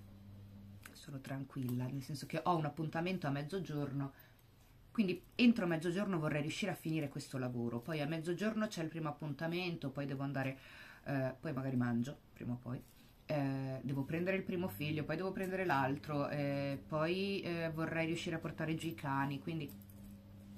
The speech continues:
ehm, diciamo che è meglio che cominciamo. Nel frattempo il moroso l'ho mandato a, a bere il caffè,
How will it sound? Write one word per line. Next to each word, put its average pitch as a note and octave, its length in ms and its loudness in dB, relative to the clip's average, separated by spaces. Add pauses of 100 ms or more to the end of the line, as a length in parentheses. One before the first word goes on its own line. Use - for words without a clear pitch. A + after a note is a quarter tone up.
(1000)
ehm, A#2+ 640 0 (800)
diciamo D3+ 460 0
che D#3 120 -4
è - 20 0
meglio D3 200 -2
che D3 120 -4
cominciamo. C3+ 540 0
Nel D3 160 0
frattempo F#3 640 0 (420)
il A3+ 140 8
moroso E3+ 540 6
l'ho G3+ 260 8
mandato C3+ 720 4
a, B2+ 220 0
a C3 120 0
bere D#3 220 2
il F3+ 100 0
caffè, B2 880 -2